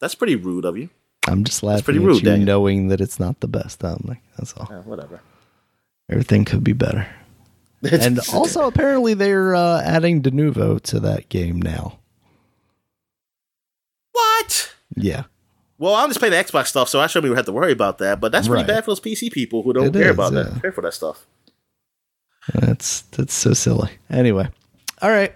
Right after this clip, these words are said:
Speaker 2: So, yeah, that is, uh, the new release
Speaker 1: Did the
Speaker 2: for
Speaker 1: last one even have it? When it first came on P C, did it have Denuvo?
Speaker 2: No, that's the thing. They're just adding it now.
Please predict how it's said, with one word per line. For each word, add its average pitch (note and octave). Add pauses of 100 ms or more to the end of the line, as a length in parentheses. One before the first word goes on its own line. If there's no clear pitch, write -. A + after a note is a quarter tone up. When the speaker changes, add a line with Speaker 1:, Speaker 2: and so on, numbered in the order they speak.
(140)
Speaker 2:
So, -
yeah, F#3
that A#2
is, C3
uh, C#3
the C3+
new B2+
release C3+
Speaker 1:
Did -
the D#3+
Speaker 2:
for D#3
Speaker 1:
last D#4+
one F#4
even G4
have F#4
it? G4 (200)
When D4+
it A4+
first F4+
came F4
on D#4
P D4+
C, F#4+
did G#3
it G3+
have E3+
Denuvo? D#4 (360)
Speaker 2:
No, C3+ (180)
that's A#2
the A#2
thing. B2+
They're F#2
just F#2+
adding G2
it F#2
now. F#2+